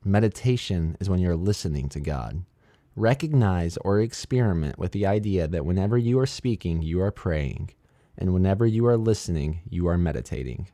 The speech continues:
Everything you say is a prayer, and even if it seems like no one is listening, the Creator can hear every word. Conversely,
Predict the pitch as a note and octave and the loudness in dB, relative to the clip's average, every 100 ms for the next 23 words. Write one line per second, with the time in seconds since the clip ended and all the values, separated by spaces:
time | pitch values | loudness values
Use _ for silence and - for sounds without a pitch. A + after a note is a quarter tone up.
0 | _ _ _ _ _ _ - A#2 C3+ C#3 | _ _ _ _ _ _ 2 4 4 6
1 | C3 B2 - C3 G#2 F2 - G#2 G#2+ G2+ | 6 4 4 4 4 2 2 2 2 0
2 | - A2 F2+ C2+ A1 F#2 - G#2 F#2+ F2+ | -2 0 0 -2 -6 -10 -8 0 0 2
3 | A2+ B2 C3 C3+ C3+ C3+ B2+ - C3 A2+ | 2 2 4 4 2 0 -4 0 2 2
4 | G2 G2+ - F#2 G2+ A2 G2+ G#2+ - D2+ | 4 0 0 2 4 2 2 0 0 -4
5 | C#2+ E2 - _ _ _ _ - F#2 - | -4 -6 -10 _ _ _ _ -6 -6 -4
6 | G#2 G2+ G2 F2+ D#2+ E2+ E2 E2 C#2+ - | 0 2 2 2 0 -2 0 -2 -2 -2
7 | F2+ F2+ F2+ F2 D#2+ C2 D2 F2 _ _ | -2 0 0 0 0 -2 -4 -8 _ _
8 | _ _ - - G#2 G#2 B2 - - D#2+ | _ _ -6 2 4 4 4 2 -4 -4
9 | F2+ | -4